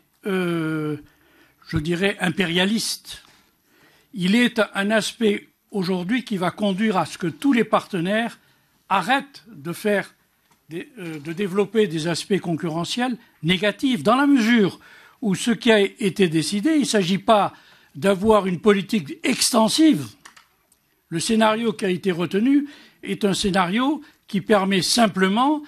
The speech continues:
d'affirmer la nécessité d'optimiser, d'avoir une meilleure efficacité à la fois dans la production et la distribution de l'énergie. Et pour ce faire,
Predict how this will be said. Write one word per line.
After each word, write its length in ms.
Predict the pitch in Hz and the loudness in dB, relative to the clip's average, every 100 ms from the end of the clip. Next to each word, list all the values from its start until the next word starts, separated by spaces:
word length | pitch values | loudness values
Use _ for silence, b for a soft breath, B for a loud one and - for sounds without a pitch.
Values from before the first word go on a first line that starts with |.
| B - | B -18
d'affirmer 1040 | 120 233 302 285 - 240 220 247 269 254 b b - | -2 2 2 2 -2 0 2 2 0 -4 b b -4
la 140 | 175 | -2
nécessité 920 | 214 220 - 208 - 190 233 226 202 b b b 143 | 0 0 -2 -2 -4 -4 0 0 0 b b b -14
d'optimiser, 1000 | 123 - - - 240 240 196 214 202 143 | 2 2 2 -2 0 2 2 2 2 0
d'avoir 480 | 120 190 220 214 160 | -2 0 4 2 2
une 180 | 135 | -4
meilleure 380 | 143 269 269 233 | 2 4 4 2
efficacité 880 | 208 233 202 196 - 185 214 196 160 b b - | -4 -8 -6 -4 -6 -6 -2 -2 -4 b b -6
à 80 | 202 | -2
la 100 | 196 | 0
fois 180 | 214 | 0
dans 120 | 190 185 | 0 0
la 100 | 165 | -2
production 640 | 190 180 185 - 214 175 B B | -2 -2 -4 -2 -2 -2 B B
et 80 | 165 | -4
la 100 | 190 | -4
distribution 640 | 170 175 - 165 170 190 160 | -2 -6 -6 -6 -6 -4 -2
de 60 | |
l'énergie. 580 | 156 156 135 208 285 285 B B B - | 0 0 0 2 2 0 B B B -2
Et 140 | 185 | -2
pour 280 | - 330 285 | 4 4 4
ce 160 | 220 202 | 2 2
faire, 460 | - 214 285 320 | 2 2 2 -2